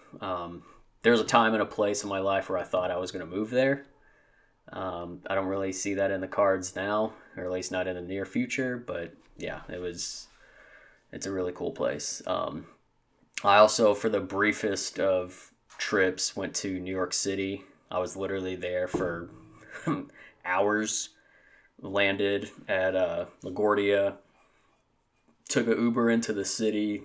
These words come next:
to, uh, oh fuck, where was it? Tribeca, I guess. I, I had to do a, a shoot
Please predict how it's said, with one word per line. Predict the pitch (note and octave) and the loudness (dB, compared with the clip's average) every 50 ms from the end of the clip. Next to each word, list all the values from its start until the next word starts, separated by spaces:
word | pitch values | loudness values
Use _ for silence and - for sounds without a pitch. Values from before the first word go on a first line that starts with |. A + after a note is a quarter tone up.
| - - | -12 -16
to, | - - G#2 G2+ G2 G2 G2 G2 | -10 -6 -6 -4 -4 -2 -2 0
uh, | F#2+ F#2 F#2 F2+ F2+ E2+ F2 - _ _ _ _ _ _ _ _ _ _ _ _ _ _ _ _ _ _ _ _ _ _ _ _ _ _ - _ - - - - - - - _ _ _ - | 0 0 0 -2 -4 -6 -8 -14 _ _ _ _ _ _ _ _ _ _ _ _ _ _ _ _ _ _ _ _ _ _ _ _ _ _ -20 _ -20 -20 -20 -20 -20 -20 -20 _ _ _ -10
oh | - F2 - | -10 -10 -10
fuck, | - - - - - - | -8 -8 -8 -8 -6 -6
where | F2+ F2 | -6 -4
was | E2+ D2 C2 - - | -4 -4 -6 -4 -6
it? | - - - - _ _ _ _ _ _ _ _ _ - _ | -8 -8 -8 -12 _ _ _ _ _ _ _ _ _ -12 _
Tribeca, | - - G2+ F#2 - F#2 F#2 G#2+ - D3+ D3 | -4 -2 -2 -2 2 2 2 2 4 4 4
I | C#3+ C#3+ C#3+ | 4 4 4
guess. | D3+ D3 D3 D3 D3+ - - - - - - - - _ _ - - A2 | 4 4 4 2 0 -2 -8 -10 -12 -16 -20 -20 -20 _ _ -10 4 6
I, | A#2 A#2+ A2 | 8 8 8
I | G#2+ A2+ | 8 6
had | A2+ A2+ | 4 4
to | A2 | 2
do | A2 A2+ A2 G#2+ | 2 2 4 4
a, | G#2 G2+ G2+ G2 - - G2 F#2+ F#2 | 4 2 2 0 0 2 2 2 2
a | F#2 | 0
shoot | - - - G#2+ G2+ G2 F#2+ - | -2 -2 0 0 0 -2 -4 -6